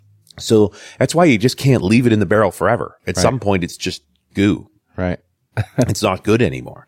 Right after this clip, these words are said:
Speaker 2: Yeah.
Speaker 1: And it's an inexact science. Every barrel's a little bit different.
Speaker 2: So the alcohol is evaporating off?
Speaker 1: The ever-, alcohol's
Speaker 2: And
Speaker 1: evaporating away.
Speaker 2: and so that means that it's becoming less
Speaker 1: Less
Speaker 2: concentrated.
Speaker 1: alcoholic over time, and that's important,
Speaker 2: Yeah.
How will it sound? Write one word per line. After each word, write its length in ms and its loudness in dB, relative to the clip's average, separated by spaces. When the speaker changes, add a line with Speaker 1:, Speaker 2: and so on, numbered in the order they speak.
Speaker 2:
Yeah. 220 -6
Speaker 1:
And 280 0
it's 160 -2
an 80 4
inexact 500 0
science. 520 -6
Every 220 2
barrel's 300 0
a 60 -2
little 160 -2
bit 120 -4
different. 340 -8
Speaker 2:
So 180 0
the 200 -2
alcohol 540 2
is 160 0
evaporating 560 2
off? 240 0
Speaker 1:
The 140 0
ever-, 320 0
alcohol's 380 2
Speaker 2:
And 120 4
Speaker 1:
evaporating 380 0
away. 280 -8
Speaker 2:
and 160 -2
so 200 0
that 260 0
means 360 0
that 340 0
it's 220 -4
becoming 640 -4
less 520 -2
Speaker 1:
Less 160 0
Speaker 2:
concentrated. 460 0
Speaker 1:
alcoholic 280 -2
over 160 -4
time, 240 0
and 100 -2
that's 180 -4
important, 340 -2
Speaker 2:
Yeah. 200 -2